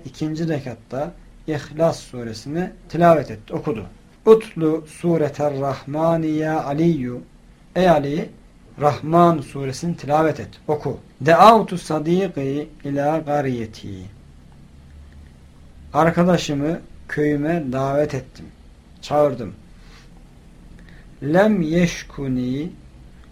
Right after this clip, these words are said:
lem yeşkuniyel müdiru ila ebi.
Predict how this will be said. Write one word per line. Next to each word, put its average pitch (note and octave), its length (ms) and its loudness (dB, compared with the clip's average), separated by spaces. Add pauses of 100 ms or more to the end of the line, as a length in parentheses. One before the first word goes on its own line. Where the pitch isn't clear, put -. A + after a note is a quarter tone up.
(140)
lem D#3+ 300 0
yeşkuniyel C#3+ 960 -2
müdiru C#3 840 -2 (100)
ila C3+ 380 -4
ebi. A#2 300 -6